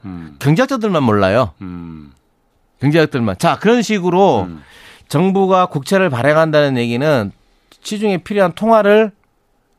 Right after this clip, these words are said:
Speaker 2: 어, 공급하는 거예요.
Speaker 1: 예.
Speaker 2: 그러면 그건 빚 아니지 않습니까? 정부가 빚을
Speaker 1: 예,
Speaker 2: 졌지.
Speaker 1: 예, 예.
Speaker 2: 근데 만약에 다른 방식으로 예를 들면은 뭐 정부가 아니고 예를 들면 다른 주체가 저한테 월급을 백만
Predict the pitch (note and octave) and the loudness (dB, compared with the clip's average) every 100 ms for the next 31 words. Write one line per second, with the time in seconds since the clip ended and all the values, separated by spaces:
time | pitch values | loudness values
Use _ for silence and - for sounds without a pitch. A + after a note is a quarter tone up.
0 | _ _ F#2+ G2 F#2+ F#2 D#2+ - - _ | _ _ -6 -4 -4 -6 -8 -12 -20 _
1 | _ - _ - C#3 F3+ F#3 F3+ E3 A#2+ | _ -20 _ -4 0 0 0 -2 0 0
2 | G2 F#2+ G2+ F#2 A#3+ A#3+ G#3 D#3+ C#3+ E3+ | 0 -2 -6 -4 -2 0 0 0 0 -2
3 | D3 D#3 D3 B2+ G#2+ - D#2+ D3 F#3+ F#3+ | -2 -6 -4 -4 -4 -6 -4 -2 0 0
4 | E3 D3 C3 G2 F#2+ G2 F#2+ F2+ E2 D#2 | 0 -2 -2 -4 -4 -6 -6 -10 -10 -10
5 | D2 G3+ A2 D#3+ A#3 A3+ F3+ E3+ G3+ - | -2 0 2 2 2 2 2 2 0 -4
6 | _ _ _ _ - C#3+ A#3+ A3+ G#3+ E3+ | _ _ _ _ -4 0 2 2 0 -2
7 | E3+ D#3 C3+ F2+ - _ - E3 A3 G3+ | -2 -2 -2 -4 -8 _ -4 0 0 0
8 | F#3 D#3 C#3 D3+ G3 _ _ _ - A2+ | -2 -2 -2 -4 -8 _ _ _ -8 -4
9 | A2 A2 - B2 D#3+ G#3 D3+ G#2 B2 A2+ | -4 -6 -6 -4 -2 0 0 0 -2 0
10 | A#2 A2 B2 A2 G#2 F3 A3+ G#3 A#2+ A2 | 0 -2 -4 -6 -2 0 2 0 -2 -4
11 | D#3 C#3 B2 B2+ C#3 A#2+ B2+ C#3+ G#2+ B2 | -4 -2 -2 -2 -2 -2 -2 -2 -2 0